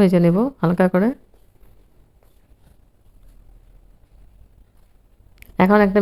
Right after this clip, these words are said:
মিক্সিং জার নিয়েছি, ওখানে দিয়েছি কাজু। কাজুটা আমি ভিজিয়ে রেখেছিলাম, পেস্ট বানাবো। কাজু দিয়ে দিলাম, আর দিব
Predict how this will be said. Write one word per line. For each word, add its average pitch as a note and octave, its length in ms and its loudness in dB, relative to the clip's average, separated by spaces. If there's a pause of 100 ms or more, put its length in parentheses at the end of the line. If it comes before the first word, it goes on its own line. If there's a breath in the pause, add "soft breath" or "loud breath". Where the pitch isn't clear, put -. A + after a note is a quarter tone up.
মিক্সিং G3 260 -2 (100)
জার F#3 240 4
নিয়েছি, F#3 320 0 (300)
ওখানে G3 220 0 (120)
দিয়েছি F#3+ 260 2 (120)
কাজু। F3 280 2 (1160)
কাজুটা F#3+ 360 2
আমি G#3+ 100 4 (100)
ভিজিয়ে G3 280 4
রেখেছিলাম, F#3 420 2 (1400)
পেস্ট F#3 300 4
বানাবো। D#3+ 320 2 (1300)
কাজু F3+ 280 2
দিয়ে G3 180 4
দিলাম, G#3 220 2 (160)
আর F3+ 100 0 (100)
দিব F#3 140 0